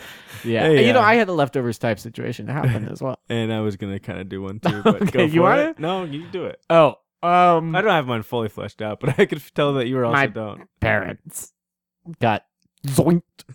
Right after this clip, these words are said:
Speaker 2: I was gonna say Justin Thoreau kissed me
Speaker 1: <laughs> That's better.
Speaker 2: and then punched a wall.
Speaker 1: That's better.
Speaker 2: Yeah.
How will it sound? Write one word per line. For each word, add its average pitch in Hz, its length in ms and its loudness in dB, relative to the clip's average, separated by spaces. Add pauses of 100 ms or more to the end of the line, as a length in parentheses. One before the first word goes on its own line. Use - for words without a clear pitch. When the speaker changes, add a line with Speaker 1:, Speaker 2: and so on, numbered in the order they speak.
(1400)
Speaker 2:
I 110 40 -16
was 98 120 -14
gonna 101 160 -10
say 98 180 -10
Justin 90 420 -12
Thoreau 92 560 -8 (180)
kissed - 240 -18
me - 320 -12 (180)
Speaker 1:
<laughs> - 160 -10
That's 165 360 0
better. 104 180 -4
Speaker 2:
and 123 80 -4
then 110 140 -4
punched 104 280 -8
a 92 60 -6
wall. 90 380 -6 (420)
Speaker 1:
That's 180 220 -6
better. 95 340 -10
Speaker 2:
Yeah. 98 200 -8